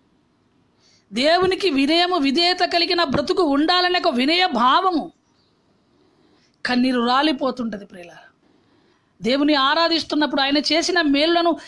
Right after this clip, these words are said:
జ్ఞాపకం చేసుకొని మనస్ఫూర్తిగా ఆయనను ఆరాధిస్తున్నప్పుడు, నిండు మనసుతో కృతజ్ఞతలు చెల్లిస్తున్నప్పుడు, ఏమండి, ఇంతకంటే గొప్పగా నన్ను ఎవరు ప్రేమించగలరు అనే ఒక ఆనందము, మనలో ఆనంద బాష్పములు రాలిపోతుంటాయి.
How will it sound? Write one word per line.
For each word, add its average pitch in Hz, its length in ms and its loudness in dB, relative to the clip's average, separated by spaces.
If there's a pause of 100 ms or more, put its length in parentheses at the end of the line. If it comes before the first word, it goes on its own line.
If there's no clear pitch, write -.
(180)
జ్ఞాపకం 339 600 0
చేసుకొని 330 400 0
మనస్ఫూర్తిగా 359 720 0
ఆయనను 339 260 2
ఆరాధిస్తున్నప్పుడు, 302 880 0 (1040)
నిండు 254 420 0
మనసుతో 294 440 0
కృతజ్ఞతలు 302 680 0
చెల్లిస్తున్నప్పుడు, 254 720 -4 (880)
ఏమండి, 214 280 -6 (540)
ఇంతకంటే 269 560 -4
గొప్పగా 269 420 0
నన్ను 330 200 0 (100)
ఎవరు 330 160 2
ప్రేమించగలరు 359 880 0
అనే 349 120 2
ఒక 330 180 0
ఆనందము, 330 680 0 (480)
మనలో 269 300 0
ఆనంద 277 400 0 (140)
బాష్పములు 262 460 -2
రాలిపోతుంటాయి. 214 680 -8